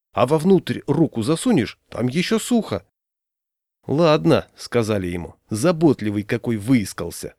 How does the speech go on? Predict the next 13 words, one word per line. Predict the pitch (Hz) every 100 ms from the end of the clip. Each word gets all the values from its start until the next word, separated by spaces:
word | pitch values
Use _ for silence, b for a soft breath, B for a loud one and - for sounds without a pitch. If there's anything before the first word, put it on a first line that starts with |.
| _ -
«Надень | 147 170 165 131
их | 143 117
сверх | - 135 131 101
ботинок, | 95 160 - 143 85 -
раз | 104 95
они | 107 101
такие | 110 113 95
замечательные». | 90 117 131 - 98 101 87 71 - _ _ _ _ _ _ _ _ _ _ _ _ _ _ _
Отец | 165 - 233 -
подержал | 123 120 113 104 113 104
валенки | 107 101 98 107
в | 98
руках, | 120 175 180 - -